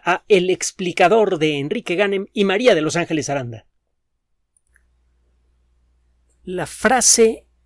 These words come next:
"el tiempo lo borra todo" continuamente está en la mente de los paleontólogos. Lo toman como un reto. Es cierto que el tiempo es, ah, imparable y parece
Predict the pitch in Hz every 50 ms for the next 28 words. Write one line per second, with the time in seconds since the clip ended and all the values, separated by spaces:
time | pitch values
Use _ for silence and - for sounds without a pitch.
0 | _ _ - 180 147 156 139 - _ _ 190 185 196 214 202 185 175 - - 165
1 | 143 135 131 127 123 113 165 170 160 - - 127 123 - - 147 139 135 127 -
2 | 302 - - _ _ _ _ _ _ _ _ _ _ _ _ _ _ _ _ _
3 | _ _ _ _ _ _ _ _ _ _ _ _ _ _ - 170 156 156 - 196
4 | 202 208 208 - 143 202 190 120 - - - - - - 175 165 165 165 156 143
5 | 131 131 143 143 143 135 - 139 127 135 127 127 131 - - - 139 131 139 139
6 | 131 127 - 160 156 156 156 - _ - - - - - _ _ _ _ _ _
7 | _ - 117 - - 135 147 147 139 - 143 120 123 135 135 120 - 135 143 139
8 | - _ - - _ _ _ _ _ _ _ _ _ _ _ _ _ _ _ _
9 | _ _ _ _ _ - 151 - - 196 180 170 - - 175 - - - 147 139
10 | 139 131 120 - - 170 165 180 175 151 123 - 147 123 - _ _ _ _ _
11 | _ _ _ _ _ 156 147 151 143 - - - - 147 135 127 135 - - 127
12 | 131 127 - 127 120 110 - - - - - _ _ _ _ _ _ - 127 -
13 | - 147 127 131 - 226 - - 185 165 -